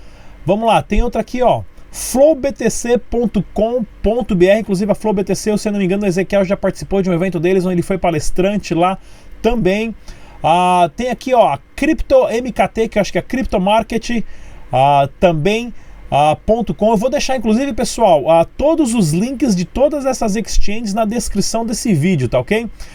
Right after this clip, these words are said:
Tem a Walltime também, que já ouvi falar muito bem da Walltime. Pessoal presente em várias, em várias, ah, vários eventos. Tem a Bit Recife, essa eu não conhecia, bit recife ponto com ponto B R.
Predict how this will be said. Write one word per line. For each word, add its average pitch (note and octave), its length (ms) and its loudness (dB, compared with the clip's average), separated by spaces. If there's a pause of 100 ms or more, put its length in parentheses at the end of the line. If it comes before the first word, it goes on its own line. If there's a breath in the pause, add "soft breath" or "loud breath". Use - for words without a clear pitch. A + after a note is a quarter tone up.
(280 loud breath)
Tem C4 140 4
a A#3+ 80 4
Walltime A#3+ 580 4
também, A3 280 4
que F#3+ 60 -2
já G3+ 100 2
ouvi G#3 120 0
falar G#3 240 0
muito G#3 320 -2
bem G#3+ 160 0
da G3+ 120 4
Walltime. G3+ 680 2 (800)
Pessoal C3+ 300 2
presente F#3 440 0
em F#3+ 60 4
várias, F#3 400 2
em E3 160 0
várias, G3 460 0
ah, D3 420 2 (600 soft breath)
vários F#3+ 280 2
eventos. G3+ 320 -2
Tem A#3 140 -6
a G#3+ 80 2
Bit D3+ 380 2
Recife, A#3+ 500 2
essa A3+ 220 -2
eu G3 40 2
não G#3 240 0
conhecia, A#3 560 -2
bit G#3 220 -2
recife A3+ 360 -2
ponto A3+ 280 -4
com G#3+ 240 -2
ponto G#3 260 -2
B F#3 120 2
R. G#3 260 2